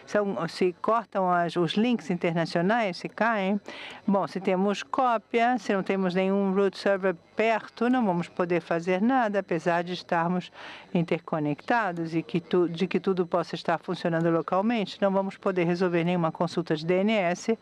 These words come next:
Então, não vamos, porque não vamos ter internet, mas se estivermos aqui, é, conectados no I X P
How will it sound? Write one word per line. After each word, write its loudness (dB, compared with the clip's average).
Então, 2
não 0
vamos, -2
porque -2
não 2
vamos -2
ter 0
internet, 0
mas 0
se 0
estivermos 2
aqui, 0
é, 2
conectados 0
no 0
I -2
X 0
P 0